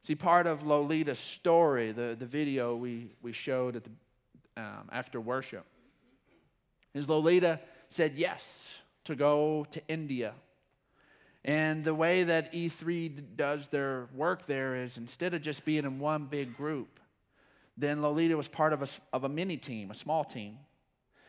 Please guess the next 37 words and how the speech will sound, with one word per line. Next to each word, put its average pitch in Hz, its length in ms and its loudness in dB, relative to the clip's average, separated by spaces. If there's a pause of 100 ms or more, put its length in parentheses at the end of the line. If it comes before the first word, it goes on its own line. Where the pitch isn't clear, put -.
(160)
And - 80 -10
she 147 120 -2
was 143 100 -2
part 151 280 2
of 135 100 0
a 131 40 -2
national, 143 540 -4
with 131 160 -4
a, 117 80 -4
had 120 320 -8
paired 151 240 -4
with 131 120 -6
a 117 60 -8
national 131 400 -6
pastor 131 520 -8
and 120 120 -4
interpreter. 107 640 -10 (680)
So 135 260 -2
there's 123 440 -4 (280)
two 160 220 -2
people 156 280 -4
from 151 200 -8
India 123 440 -4
and 127 140 -8
her. 120 320 -4 (1400)
And 143 520 0 (380)
that 135 320 2
in 156 160 -4
India, 156 540 -2
they're 143 220 -2
a 147 40 0
little 160 260 0
more 170 300 0
open, 139 540 -2 (300)
for 143 80 -6
whatever 156 380 -2
reason, 147 600 -4